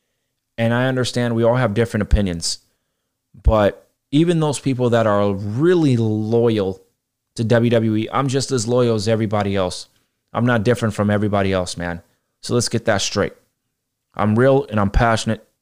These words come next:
and I'm very creative when it comes to talking about the W W E. I want the W W E to be great. I want W W E to be must-see just as much as everybody else does.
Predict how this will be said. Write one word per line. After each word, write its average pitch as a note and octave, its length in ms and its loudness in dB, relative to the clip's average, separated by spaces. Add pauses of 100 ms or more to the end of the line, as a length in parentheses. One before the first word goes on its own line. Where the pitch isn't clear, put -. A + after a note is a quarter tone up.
(320)
and G2+ 100 -4
I'm G2+ 100 -2
very A2+ 220 2
creative A2+ 400 -2
when G#2+ 120 -6
it G2+ 80 -8
comes A2 200 -6
to F#2+ 80 -12
talking G2+ 360 -4
about G2+ 220 -2
the G2+ 60 -4
W G#2 280 0
W G2 320 -2
E. E2+ 100 -6 (680)
I A#2 120 -2
want B2+ 200 0
the B2 60 -2
W A#2 240 2
W A#2 220 0
E A2+ 100 -2
to G2+ 120 -8
be F#2+ 120 -6
great. A2+ 380 -4 (380)
I G#2+ 100 -2
want A#2+ 220 -2
W A#2 260 2
W A2+ 260 0
E G#2+ 80 -2
to - 120 -8
be G#2+ 120 -2
must-see G#2 540 -4 (400)
just B2+ 220 -6
as A2 100 -4
much A#2 240 -2
as G2 100 -2
everybody G2+ 440 0
else F#2 180 0
does. E2+ 260 -6